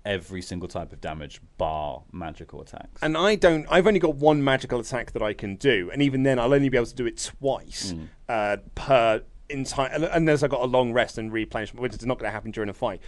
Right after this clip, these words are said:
Speaker 2: So basically during a fight, I could do two bits of magic throughout the
Speaker 1: Mm.
Speaker 2: whole thing. And, uh, Torrin, one of our other major, uh, spellcasters, he said that he was running very low on, on magic.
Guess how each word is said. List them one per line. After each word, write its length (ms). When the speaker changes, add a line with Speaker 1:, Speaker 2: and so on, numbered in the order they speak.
Speaker 2:
So 100
basically 260
during 100
a 20
fight, 200
I 80
could 100
do 160
two 220
bits 240
of 100
magic 320
throughout 160
the 60
Speaker 1:
Mm. 40
Speaker 2:
whole 140
thing. 280
And, 460
uh, 200
Torrin, 560
one 160
of 80
our 100
other 140
major, 600
uh, 220
spellcasters, 960
he 160
said 220
that 120
he 140
was 180
running 360
very 320
low 320
on, 340
on 240
magic. 460